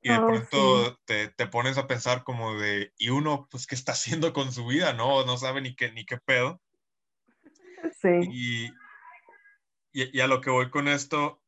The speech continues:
Speaker 1: es de que todas estas cuestiones que, que te puedan, de la, de todas las cuestiones que te pueden hacer renunciar,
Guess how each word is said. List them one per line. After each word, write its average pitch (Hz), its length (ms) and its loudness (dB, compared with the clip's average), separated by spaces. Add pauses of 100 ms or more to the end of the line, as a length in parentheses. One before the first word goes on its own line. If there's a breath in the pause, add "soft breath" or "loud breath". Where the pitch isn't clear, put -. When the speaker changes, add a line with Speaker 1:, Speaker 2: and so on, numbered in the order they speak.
(160)
Speaker 1:
es 123 180 -4
de 143 160 -6
que 120 520 0 (1500)
todas 135 300 0
estas 139 280 -6
cuestiones 127 460 -6
que, 113 180 -8
que 117 100 -8
te 117 100 -14
puedan, 117 720 -6
de 113 120 -2
la, 113 200 -4
de 127 120 0
todas 196 280 2
las 202 120 0
cuestiones 156 400 -2
que 170 100 -6
te 123 120 -4
pueden 143 320 0
hacer 131 240 -2
renunciar, 120 560 -6